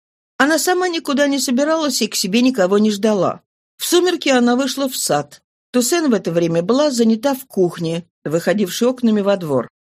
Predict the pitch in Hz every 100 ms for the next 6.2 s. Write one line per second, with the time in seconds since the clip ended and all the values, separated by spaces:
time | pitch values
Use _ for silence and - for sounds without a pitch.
0 | _ - 269 392 392 359 330 294 285 294
1 | - 240 220 262 262 208 170 160 165 247
2 | 311 330 320 302 - 196 - - 185 202
3 | 208 190 185 226 294 262 233 226 - 160
4 | 151 196 277 277 294 277 - 156 160 156
5 | 175 208 - 190 156 156 185 180 175 -
6 | 139